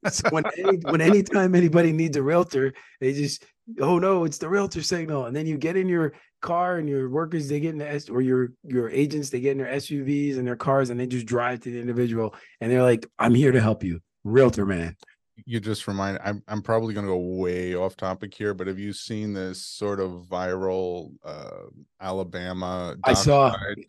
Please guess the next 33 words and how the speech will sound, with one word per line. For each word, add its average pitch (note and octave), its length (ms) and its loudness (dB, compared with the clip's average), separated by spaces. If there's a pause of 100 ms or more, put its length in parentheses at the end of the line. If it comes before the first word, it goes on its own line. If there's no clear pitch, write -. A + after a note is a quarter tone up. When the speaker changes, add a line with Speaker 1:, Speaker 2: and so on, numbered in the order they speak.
Speaker 2:
fight? A2 200 2
Speaker 1:
He - 60 2
threw D#3+ 100 4
the C#3 120 8
hat, B2+ 320 0
yeah. B2 160 -2
Speaker 2:
And C#3 100 4
he C3 100 0
threw D3 240 2
the C3+ 100 4
hat C3+ 180 4
and C#3 100 -2
it B2 120 -2
seemed C#3 240 -2
to, C3+ 60 0
like, B2 280 2
call C#3 380 0
all C#3 180 2
of B2+ 80 -4
his B2+ 240 -10
<laughs> - 60 -20
friends B2+ 560 -6
Speaker 1:
Yeah. D3+ 160 2
Speaker 2:
like C#3+ 240 4
that. - 100 -6 (240)
Speaker 1:
Strangers, D#3 720 4
people D#3+ 260 2
were D3+ 100 4
jumping D#3 420 2
in D3+ 100 -8
the D3+ 120 -2
water. D#3 360 4 (440)
<laughs> F4+ 60 2